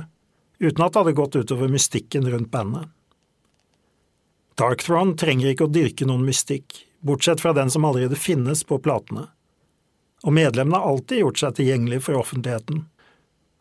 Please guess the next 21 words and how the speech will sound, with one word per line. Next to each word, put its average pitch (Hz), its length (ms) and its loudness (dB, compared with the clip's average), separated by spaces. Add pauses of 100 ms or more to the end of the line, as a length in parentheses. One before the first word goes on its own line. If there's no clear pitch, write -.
Har 151 100 4
alltid 135 320 2
stilt 165 300 2
opp 135 100 -4
til 151 140 0
intervju 139 400 0 (320)
i 131 80 0
smale 127 340 2
fanziner, 139 680 -2 (260)
store 139 400 2
metalblader 127 840 -2 (400)
og 127 160 2
aviser. 123 480 -2 (1700)
Kanskje 170 280 2
var 170 120 4
valget 143 280 2
om 151 120 0
å 165 80 0
ikke 156 240 -2
opptre 143 240 -2
live 143 520 0